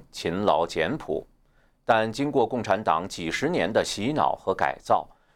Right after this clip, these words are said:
中国人彻底变了。他们变得举止粗鲁，说话粗声大气，在公共场合不排队、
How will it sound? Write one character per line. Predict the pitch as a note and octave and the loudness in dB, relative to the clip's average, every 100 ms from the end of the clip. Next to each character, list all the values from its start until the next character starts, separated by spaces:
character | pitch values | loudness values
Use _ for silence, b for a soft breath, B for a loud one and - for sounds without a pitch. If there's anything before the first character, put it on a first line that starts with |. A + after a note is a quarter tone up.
| b | b
中 | - D#3 | -4 2
国 | C3+ | 2
人 | A2+ D#2 G#2 | 2 0 -4
彻 | - - D3 | -6 0 0
底 | D#2+ - - | 0 -8 0
变 | F2+ | 2
了。 | C#2+ C2 - _ _ _ _ | 2 -2 -8 _ _ _ _
他 | - | 0
们 | A#2+ A#2 | 0 2
变 | B2 G2+ | 2 4
得 | F#2 E2+ | 2 2
举 | - C#3 | -2 -4
止 | - D#2 | -2 -6
粗 | - F3 F#3+ | -2 0 2
鲁， | C#3 C#2 B1+ _ | 2 -2 -8 _
说 | - G#2 G#2+ | 0 2 2
话 | G2 D#2 C#2+ | 2 0 -2
粗 | - A2+ | -6 -8
声 | A#2+ A#2 | -4 0
大 | B2+ G2 C#2+ | 2 2 0
气， | - F#2+ b b b | -6 -8 b b b
在 | - G2+ F#2+ | 2 4 4
公 | C3 | -2
共 | C3+ A#2+ | -2 -2
场 | - D#2+ D#2+ | 0 0 0
合 | - F2 | -2 0
不 | F2+ G2 | 0 -2
排 | - D2+ E2+ | 0 0 2
队、 | C#3+ - | 0 0